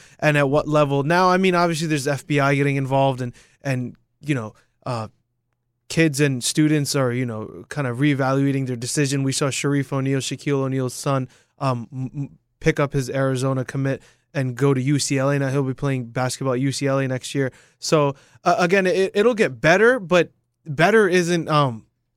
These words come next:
like, a solution. It's not problem solved here. So this is still gonna continue to happen. And as far as Sean Miller's concerned, I mean,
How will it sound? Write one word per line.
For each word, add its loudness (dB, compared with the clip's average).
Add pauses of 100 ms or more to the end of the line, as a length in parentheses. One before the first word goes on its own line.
(240)
like, -2
a -4
solution. 0
It's -4
not 2 (220)
problem 0
solved 2
here. -4
So -2 (180)
this 0
is 0
still 4
gonna 2
continue -2
to 2
happen. 0 (360)
And 4
as 2
far 4
as 2
Sean 4
Miller's 4
concerned, 2
I 4
mean, 2